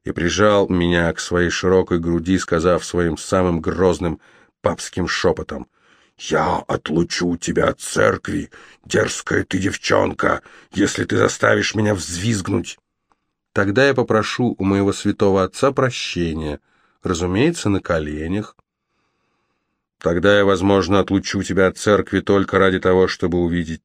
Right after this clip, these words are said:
такое приятное зрелище». Он поцеловал меня в кончик носа, наконец-то улыбаясь, хотя его мысли были все еще заняты Неаполем.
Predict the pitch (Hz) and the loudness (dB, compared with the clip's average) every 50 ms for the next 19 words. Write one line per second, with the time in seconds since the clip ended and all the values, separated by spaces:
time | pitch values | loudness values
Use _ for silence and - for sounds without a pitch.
0 | _ - 87 85 - - - - 85 85 85 82 80 - - - - - 80 80 | _ -8 -8 -8 -8 -6 -4 -2 -2 0 0 -2 -2 -6 -6 -8 -8 -6 -6 -8
1 | 78 80 76 71 - _ - 82 76 73 73 69 67 73 73 76 73 71 67 62 | -6 -6 -6 -6 -8 _ -10 -10 -10 -10 -10 -10 -10 -8 -8 -6 -6 -6 -8 -10
2 | - - - - - - - - - _ _ _ _ _ _ _ _ _ _ _ | -12 -10 -10 -10 -12 -14 -18 -20 -20 _ _ _ _ _ _ _ _ _ _ _
3 | _ _ _ - 110 113 104 - 98 - - 107 101 101 104 107 104 98 98 95 | _ _ _ -2 0 0 2 2 -2 -2 0 2 4 4 4 4 4 4 2 0
4 | 92 87 - - 110 104 95 - - 98 - - 107 120 131 127 - 107 101 95 | -2 -2 -2 0 2 2 2 0 -4 -6 -2 2 2 2 2 2 0 -2 -2 0
5 | - 101 95 95 90 - - - 87 87 90 90 85 104 113 120 127 123 - _ | 0 0 2 2 0 0 -2 -2 -2 0 0 2 2 2 2 2 2 -2 -4 _
6 | _ _ - - _ - - - - _ _ - - 104 101 - 151 156 156 143 | _ _ -20 -20 _ -20 -20 -20 -20 _ _ -4 -2 -2 0 2 4 4 4 6
7 | 147 143 143 147 151 - - 147 147 135 123 127 131 135 127 - - 131 127 123 | 4 4 4 2 2 0 0 0 0 2 2 2 2 2 0 0 2 2 2 2
8 | 120 - 120 107 107 117 110 110 104 - 113 113 110 110 98 85 80 - 80 80 | 2 2 2 4 4 4 2 2 0 2 2 4 4 4 4 2 2 0 -2 -2
9 | 76 73 | -2 -6